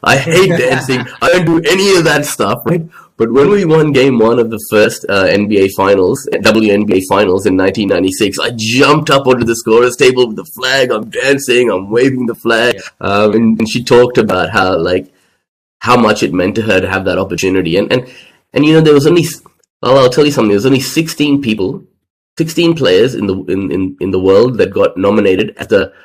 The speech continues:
Speaker 1: marquee players for the inaugural W N B A season, right? So eighteen, each team could have two players that were their marquee players, right? And sixteen players in the world were nominated, right? And at that point, Michelle Timms was considered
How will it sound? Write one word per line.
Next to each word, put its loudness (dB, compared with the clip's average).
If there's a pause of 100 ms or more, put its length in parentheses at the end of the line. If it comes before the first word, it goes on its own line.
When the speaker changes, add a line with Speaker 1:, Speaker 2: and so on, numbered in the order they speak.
(160)
Speaker 1:
marquee 0
players 0
for -4
the -4
inaugural 2
W -2
N -2
B -2
A 0
season, -8
right? -2
So 0
eighteen, -2 (320)
each -2
team 0
could -8
have 0
two 0
players 2
that 0
were 0
their 0
marquee -4
players, -4
right? -4 (200)
And -2
sixteen 2
players 2
in -4
the 0
world -2 (400)
were 0
nominated, -2 (100)
right? -4 (280)
And 0
at 2
that -4
point, 4
Michelle 0
Timms -4
was -8
considered -8